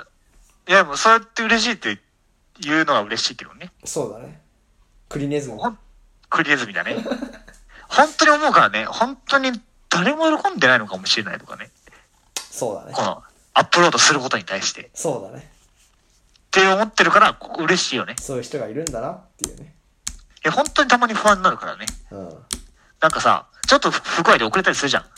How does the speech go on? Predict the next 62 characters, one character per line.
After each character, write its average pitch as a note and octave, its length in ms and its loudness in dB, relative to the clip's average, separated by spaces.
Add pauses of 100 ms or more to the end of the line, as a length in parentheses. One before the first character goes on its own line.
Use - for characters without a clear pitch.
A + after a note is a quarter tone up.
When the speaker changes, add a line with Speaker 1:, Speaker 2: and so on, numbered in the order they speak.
Speaker 2:
う A#2 240 -10
ん。 - 20 -16
Speaker 1:
半 C3+ 220 -2
日、 C#3+ 120 -8
半 E3 200 2
日 D#3+ 220 -4
と G#2+ 100 0
か。 F#2 240 -2
Speaker 2:
う A#2+ 100 -10
ん。 G#2 120 -14 (1160)
Speaker 1:
で、 G#2+ 360 -2
遅 - 160 -2
れ A3 60 4
て A3 80 2
す G#3+ 100 0
い - 20 0
ま G#3+ 100 6
せ G#3 100 4
ん - 20 2
み D#3+ 80 -6
た A2+ 60 -2
い - 20 0
な - 20 -8
こ G2 60 -10
と G2+ 60 -12
俺 G2 180 -4
開 A#2+ 160 -4
け C#3+ 80 -6
る D3 80 -6
け - 80 -6
ど、 F#2 220 -8
Speaker 2:
う - 20 -12
ん。 - 20 -12
Speaker 1:
も - 60 -12 (1300)
し - 240 6
誰 G#3 240 4
も D4+ 320 4
そ C4+ 120 0
の、 G#3 200 -2
別 D#3 240 -4
に F#3 60 4
遅 E3+ 100 -2
れ C4 80 4
て G4 100 4
も G#3 80 -2
い A#3+ 60 0
い B3+ 60 -6
と D3+ 100 -4
思 D#3+ 80 0
っ E3 40 -6
て - 140 -2
ん E3+ 40 0
じ C#3 80 0
ゃ - 20 -2
ね A2+ 80 -2
え G#2 40 -6
か G2 80 -8
と G2 60 -14
思 - 80 -18
っ - 40 -18
た A3 120 -2
ら、 - 120 -4